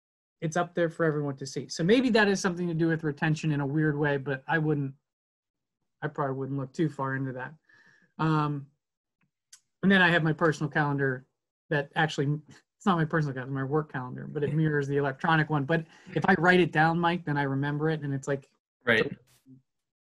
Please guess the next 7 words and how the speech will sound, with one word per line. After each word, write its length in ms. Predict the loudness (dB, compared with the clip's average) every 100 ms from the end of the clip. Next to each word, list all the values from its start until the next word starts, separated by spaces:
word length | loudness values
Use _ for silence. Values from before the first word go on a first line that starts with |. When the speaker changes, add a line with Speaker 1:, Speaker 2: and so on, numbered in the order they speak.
| _ _ _
Speaker 1:
it's 160 | -8
a 60 | -2
habit. 320 | 0 0 -6 _ _
It's 100 | -16
a 40 |
habit. 260 | -14 -14 -16 _ _ _ _ _ _ _ -10
Um, 420 | -6 -4 -4 -8